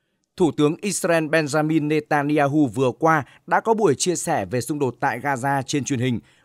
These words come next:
kèm theo đó là các bản đồ gây chú ý. Kênh Al Jazeera cho biết áp lực từ trong nước và quốc tế đang đổ dồn lên Thủ tướng Netanyahu để đi đến một thỏa thuận ngừng bắn, trong đó các con tin Israel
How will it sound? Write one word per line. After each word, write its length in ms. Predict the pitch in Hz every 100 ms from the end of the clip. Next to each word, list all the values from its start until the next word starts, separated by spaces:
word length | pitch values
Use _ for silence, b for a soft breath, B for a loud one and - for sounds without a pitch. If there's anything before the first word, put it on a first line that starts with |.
| -
kèm 200 | 165 160
theo 120 | 185
đó 200 | 170 147
là 140 | 190 151
các 280 | 175 226
bản 220 | 202 123 120
đồ 240 | 123 110
gây 200 | 139 135
chú 160 | - 131
ý. 280 | 127 131 226 _ _ _ _ _ _
Kênh 160 | 151 147 147
Al 180 | 135 143
Jazeera 540 | 127 139 143 139 143 135
cho 140 | 139
biết 180 | 147 247 b b
áp 180 | - 196
lực 200 | 196 135
từ 160 | 156 135
trong 240 | - 175
nước 160 | 214 -
và 240 | 123 131
quốc 260 | 117 208 240
tế 240 | 165 131 180 b b
đang 320 | 143 147 147
đổ 240 | 180 139 104
dồn 340 | 87 131 123
lên 160 | 139 143
Thủ 120 | 135 123
tướng 200 | 123 147
Netanyahu 880 | 143 - 135 131 139 139 131 143 B B -
để 140 | 147
đi 120 | 135
đến 200 | 147 143
một 200 | 196 160
thỏa 140 | 156 113
thuận 220 | 143 135
ngừng 200 | 135 131
bắn, 200 | 127 180
trong 200 | - 185
đó 180 | 147 139
các 140 | 214 220
con 140 | 175
tin 200 | 156 156 139
Israel 460 | 151 143 - 147